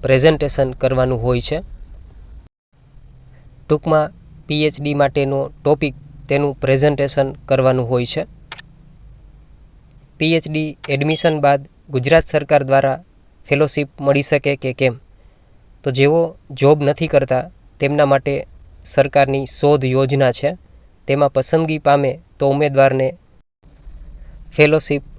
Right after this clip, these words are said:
મળવાપાત્ર છે. પી એચ ડી થીસિસનું ભાષા માધ્યમ શું હોય છે?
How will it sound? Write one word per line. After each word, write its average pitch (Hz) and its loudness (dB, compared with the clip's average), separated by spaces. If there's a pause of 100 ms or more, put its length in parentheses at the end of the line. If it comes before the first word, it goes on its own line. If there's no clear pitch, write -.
(200)
મળવાપાત્ર 131 4
છે. 151 -2 (3750)
પી 156 0
એચ 160 0
ડી 160 -2
થીસિસનું 151 -2 (220)
ભાષા 143 4
માધ્યમ 135 2 (220)
શું 147 0
હોય 127 2
છે? - -2